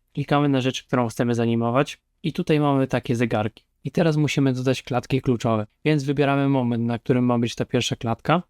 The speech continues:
i zaznaczamy zegarek, że w tej sekundzie ta animacja ma mieć takie położenie. I następnie wybieramy inną klatkę, która nas interesuje,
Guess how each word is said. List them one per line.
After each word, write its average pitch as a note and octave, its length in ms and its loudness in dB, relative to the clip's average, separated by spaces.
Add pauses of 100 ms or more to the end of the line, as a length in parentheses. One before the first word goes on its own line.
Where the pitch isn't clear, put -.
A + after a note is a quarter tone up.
(140)
i G3 200 2
zaznaczamy C3 560 0
zegarek, A2+ 540 -4 (180)
że C3 120 -2
w - 60 -10
tej F#3 140 2
sekundzie D#3 560 0 (140)
ta D3 100 -4
animacja C#3 580 0
ma C3 100 0
mieć B2 240 -2
takie C#3+ 260 0
położenie. A#2 520 0 (240)
I F#3 40 -4
następnie D#3+ 500 0
wybieramy C#3+ 400 0
inną C#3 340 0
klatkę, B2 320 -2
która A#2+ 260 -2
nas A#2+ 140 -4
interesuje, B2+ 640 0